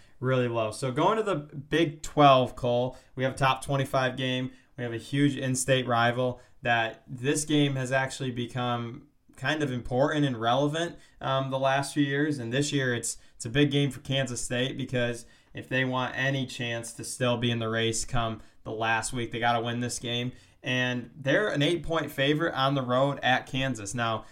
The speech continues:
the last time we saw a team be a relatively high favorite going into Kansas,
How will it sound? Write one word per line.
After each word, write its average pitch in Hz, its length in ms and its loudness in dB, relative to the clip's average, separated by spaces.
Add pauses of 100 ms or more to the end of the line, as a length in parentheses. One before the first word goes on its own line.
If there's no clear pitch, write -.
(140)
the 123 60 -10
last 135 300 2
time 139 180 0
we 135 80 -2
saw 131 280 2
a 123 40 0
team 120 500 0 (300)
be 117 320 0
a 113 460 0 (280)
relatively 147 640 4
high 123 240 4
favorite 120 480 -2
going 120 280 -2
into 113 300 -4
Kansas, 117 600 -4